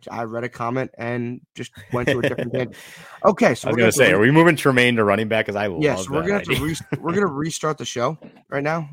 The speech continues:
Speaker 1: Uh,
Speaker 2: <laughs>
Speaker 1: we're gonna restart the show, Matt, and we're gonna give me, like, ten minutes to, like, get my head out of you know what. Um, I was, when you're,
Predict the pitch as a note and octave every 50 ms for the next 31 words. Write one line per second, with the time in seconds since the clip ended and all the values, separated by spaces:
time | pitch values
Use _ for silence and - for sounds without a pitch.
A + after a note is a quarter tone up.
0 | D3 - C3+ C#3 C#3+ C#3+ C#3+ B2+ - _ _ - - - - - - - - -
1 | - B2+ - - D3 C#3+ D#3 D#3 D#3+ D3+ - D#3 C3+ B2 - C3 B2 C3 C3+ C3+
2 | B2+ G#2+ A2 A2+ G#2+ A2 A2+ A2+ G2+ A2 A2 A2 G#2+ G#2 G2+ G2+ - - A2+ G#2+
3 | G#2+ G#2+ G#2 - - - G#2+ G2 G2 G2+ G#2 G#2 G#2 G2 G#2 G#2 G2+ G2+ G2+ G#2
4 | F#2+ _ _ _ _ _ _ _ D3+ D#3 D3 B2+ G2+ F#2+ G2+ B2+ E3+ F3 - _
5 | _ _ _ _ _ - C3+ C#3+ C#3+ C3+ C3 - C3+ C#3+ D3+ C#3+ C3 B2+ A2+ -
6 | - F2 E2 F#2 A2 C3+ D#3 E3 F3 F#3 F3